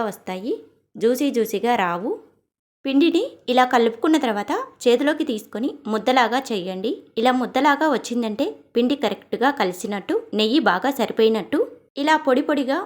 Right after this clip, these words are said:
ముద్దలాగా రావాలి. అలా రాకపోతే మరికొద్దిగా నెయ్యి వేసుకొని కలుపుకోండి. అలా అని ఎక్కువ నెయ్యి కూడా వేసుకోకూడదు. పిండిని నెయ్యి వేసుకొని ఇలా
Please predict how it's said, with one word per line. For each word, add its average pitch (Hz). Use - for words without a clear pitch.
ముద్దలాగా 202
రావాలి. 180
అలా 202
రాకపోతే 202
మరికొద్దిగా 269
నెయ్యి 196
వేసుకొని 233
కలుపుకోండి. 196
అలా 208
అని 330
ఎక్కువ 269
నెయ్యి 233
కూడా 202
వేసుకోకూడదు. 185
పిండిని 262
నెయ్యి 247
వేసుకొని 240
ఇలా 214